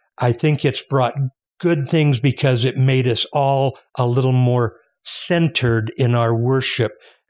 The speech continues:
The sacrament in the home, the home-centered worship was so wonderful in so many ways. And then we long to be back with the saints.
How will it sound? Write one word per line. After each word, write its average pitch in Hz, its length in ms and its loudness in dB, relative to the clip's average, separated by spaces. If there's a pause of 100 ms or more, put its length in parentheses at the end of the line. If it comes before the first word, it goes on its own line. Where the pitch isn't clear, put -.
The 113 180 0
sacrament 135 800 0
in 123 240 2
the 113 120 0
home, 104 600 -2 (560)
the 120 260 -2
home-centered 139 1080 0
worship 120 680 -2 (500)
was 123 300 0
so 147 240 0
wonderful 131 800 0
in 117 160 0
so 127 200 0
many 117 240 0
ways. 110 540 0 (680)
And 139 180 2
then 180 180 2
we 175 180 2
long 147 560 0
to 143 120 -2
be 127 220 0
back 127 500 -2
with 127 160 -2
the 117 100 -4
saints. - 720 -2